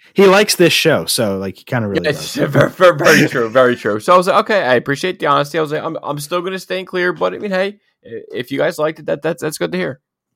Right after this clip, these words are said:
Speaker 1: Uh, I, I haven't heard, like, terrible things. I just heard it was extremely mediocre, which is fine. Like,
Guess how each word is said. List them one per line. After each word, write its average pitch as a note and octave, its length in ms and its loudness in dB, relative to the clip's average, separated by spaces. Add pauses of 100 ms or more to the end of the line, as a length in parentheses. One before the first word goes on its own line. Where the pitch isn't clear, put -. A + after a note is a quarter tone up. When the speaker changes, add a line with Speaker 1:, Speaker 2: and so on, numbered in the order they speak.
(640)
Speaker 1:
Uh, G#3 400 4
I, C#4 280 2
I G#3 140 2
haven't B3 300 2
heard, F#3+ 300 2
like, D3+ 260 0
terrible F3 420 2
things. F3+ 300 0
I A2+ 80 -2
just C3 180 -4
heard C#3+ 140 0
it C3+ 60 4
was B2+ 160 -2
extremely C#3 440 0
mediocre, C3 540 0
which B2+ 140 -2
is A3+ 100 0
fine. D3 480 0
Like, A2 260 -10